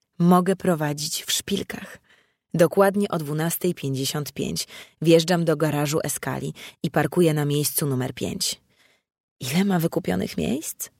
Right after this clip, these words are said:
Widzę tu Audi suv i R osiem, a także dwa mniejsze Audi suv.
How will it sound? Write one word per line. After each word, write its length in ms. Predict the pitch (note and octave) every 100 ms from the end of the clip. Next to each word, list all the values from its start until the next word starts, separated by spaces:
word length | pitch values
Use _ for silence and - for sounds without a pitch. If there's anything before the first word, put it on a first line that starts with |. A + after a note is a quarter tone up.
| _
Widzę 360 | - C#3+ E3+ D#3
tu 120 | C#3 C3+
Audi 360 | D3+ F#3+ F3+ F3
suv 360 | - A#2 E3+ - - _ _
i 140 | F3 -
R 140 | D#3+
osiem, 500 | - C3+ - B2+ E3 F#3 - -
a 80 | C#3
także 280 | E3 D#3 E3
dwa 180 | E3
mniejsze 580 | E3 D3+ C3+ C#3+ - G3 G#3+ - _ _
Audi 300 | D3 C#3 C3+
suv. 340 | - - F#3+